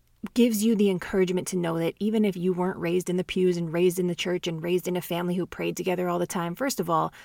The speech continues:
I feel you, but also you are not disqualified from anything. God has a plan and a purpose for you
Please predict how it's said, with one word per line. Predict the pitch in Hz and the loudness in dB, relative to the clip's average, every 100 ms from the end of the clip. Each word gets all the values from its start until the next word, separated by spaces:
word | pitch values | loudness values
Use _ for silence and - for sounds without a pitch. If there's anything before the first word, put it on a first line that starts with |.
| - | -6
I | 214 | -4
feel | - 185 | 2 2
you, | 165 160 220 - - - | 2 -2 -6 -14 -12 0
but | 240 - | 2 2
also | - 277 - 220 208 190 | 0 2 0 0 0 0
you | 202 339 | -2 0
are | 294 | 2
not | 208 208 | 2 2
disqualified | 180 - 175 185 208 196 | 0 0 0 0 0 -2
from | 202 190 - | -2 -2 -2
anything. | - 190 185 185 185 175 - 165 - - - | 0 2 2 2 0 0 -2 -2 -4 -18 -6
God | 202 202 | 0 2
has | 214 | 2
a | 214 | 2
plan | - 202 185 208 269 | -2 -2 0 2 0
and | 254 | -2
a | |
purpose | 254 202 185 202 | -2 -2 -2 -4
for | - 180 | -2 -4
you | 160 160 190 180 | -2 0 2 0